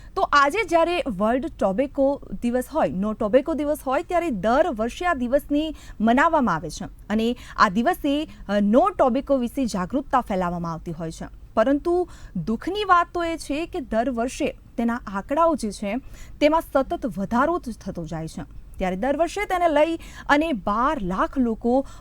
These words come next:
મોતના મોહમાં ધકેલાતા હોય છે. ત્યારે યુવાધનને આ નશાખોરીથી દૂર રાખવા જાગૃતિ લાવવી ખૂબ જ આવશ્યક થઈ પડે છે. તો જાગૃતિના આશયથી આ વિષય પર ચર્ચા કરીશું ડોક્ટર સાથે.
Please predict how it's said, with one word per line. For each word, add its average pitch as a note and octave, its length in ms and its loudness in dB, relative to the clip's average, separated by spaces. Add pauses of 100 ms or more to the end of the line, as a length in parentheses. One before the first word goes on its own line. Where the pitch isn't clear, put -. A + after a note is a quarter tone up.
મોતના D4 480 2
મોહમાં B3 400 2
ધકેલાતા E3+ 480 -8
હોય E3 220 -8
છે. - 360 -12 (200)
ત્યારે A#3+ 320 2 (360)
યુવાધનને F#4 600 4
આ F4+ 160 2
નશાખોરીથી C#4 840 0
દૂર C#4 360 0
રાખવા F#3 400 0 (200)
જાગૃતિ A3+ 480 -2
લાવવી A#3+ 400 2 (280)
ખૂબ F4+ 220 2 (100)
જ G#3+ 160 -4
આવશ્યક F#3+ 460 -4
થઈ - 340 -6
પડે D3+ 260 -8
છે. - 180 -10 (640)
તો G3+ 80 0
જાગૃતિના E4 840 0
આશયથી B3 720 0
આ B3+ 180 0
વિષય A#3 420 -2
પર F#4 100 4
ચર્ચા C#4+ 320 0
કરીશું C4+ 560 -2 (400)
ડોક્ટર C4 400 4
સાથે. - 400 -4